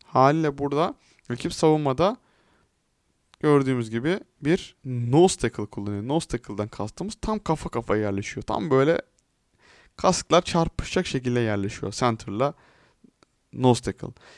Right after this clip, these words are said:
Yine baktığımız zaman burada bir üç teknik var.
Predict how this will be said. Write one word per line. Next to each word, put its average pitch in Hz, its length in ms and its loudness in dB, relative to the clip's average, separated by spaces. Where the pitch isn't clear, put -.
Yine 160 220 2
baktığımız 156 480 2
zaman 110 240 -2
burada 107 260 -2
bir 101 60 -4
üç - 260 -8
teknik - 460 -6
var. 147 200 0